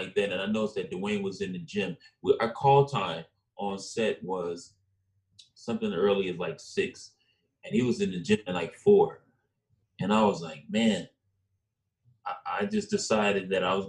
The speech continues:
gonna do that. Um, before I, before I make it to set, I hit the gym, bef-,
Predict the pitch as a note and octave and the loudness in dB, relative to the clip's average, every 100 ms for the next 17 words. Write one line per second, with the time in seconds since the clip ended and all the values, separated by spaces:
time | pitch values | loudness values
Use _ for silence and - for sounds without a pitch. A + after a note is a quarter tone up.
0 | G2 F2+ E2+ A2+ A#2+ G#2 F2 D#2+ _ _ | -6 -6 -4 0 2 2 0 -6 _ _
1 | _ _ - - F#2 F2+ E3+ - D#2 _ | _ _ -14 -6 -4 -4 -6 -10 -12 _
2 | _ _ _ - G2 - G#2 G2 E2+ F2+ | _ _ _ -6 -4 2 2 2 -2 -6
3 | F#2 - G#2 - G#2+ G2 G2 _ _ _ | -6 -10 -12 -2 0 2 -2 _ _ _
4 | _ - - G#2 G#2+ A2+ - - A#2+ A2 | _ -12 -2 0 2 0 -6 -6 -2 0
5 | - _ _ _ _ E2+ - G#2 - F#2 | -2 _ _ _ _ -8 -2 -2 -2 -8
6 | - A2+ G#2+ D#2+ - _ _ _ F#2 F2+ | -4 0 0 -4 -14 _ _ _ -8 -8